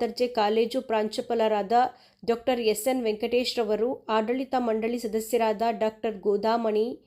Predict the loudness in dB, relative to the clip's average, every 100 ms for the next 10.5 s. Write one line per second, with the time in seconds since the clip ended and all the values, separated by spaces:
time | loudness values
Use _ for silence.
0 | _ _ _ -4 0 0 0 -2 2 0
1 | 2 2 2 -2 -4 -6 -4 -2 -2 -6
2 | -10 -8 -4 -4 -2 -4 -2 -2 0 -2
3 | 2 2 2 -2 _ _ _ 2 4 4
4 | 2 -2 -2 -2 0 2 2 2 -2 -4
5 | -4 -4 -6 _ _ _ -2 2 2 2
6 | 2 0 2 4 4 0 -6 _ _ -4
7 | -4 -4 -4 -4 -4 -6 -2 -4 -2 -4
8 | -2 2 4 2 -2 _ _ -6 -4 -4
9 | -6 -4 -2 -2 -6 _ -6 -4 -2 0
10 | 2 2 0 -4 -8